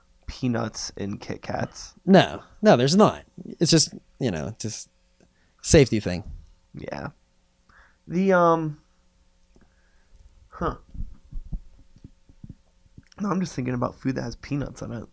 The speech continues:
Speaker 2: Coolest, uh, well, not coolest, but most interesting story is I was dating this girl who ate Snyder Berlin chips at lunch. We were in high school.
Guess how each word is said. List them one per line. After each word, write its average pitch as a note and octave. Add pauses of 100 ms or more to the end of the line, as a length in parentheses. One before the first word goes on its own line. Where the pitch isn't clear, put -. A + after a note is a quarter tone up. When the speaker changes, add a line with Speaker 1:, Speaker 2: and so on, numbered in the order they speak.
(760)
Speaker 2:
Coolest, E3
uh, C3+
well, D3
not A#2+
coolest, F#2+
but C3
most C#3
interesting B2
story G#2+ (880)
is A2
I A2+
was A2
dating B2
this A2
girl A2
who G#2
ate G2+
Snyder A#2
Berlin G#2+
chips - (640)
at A#2+
lunch. G#2+
We B2+
were B2
in A2
high G#2+
school. -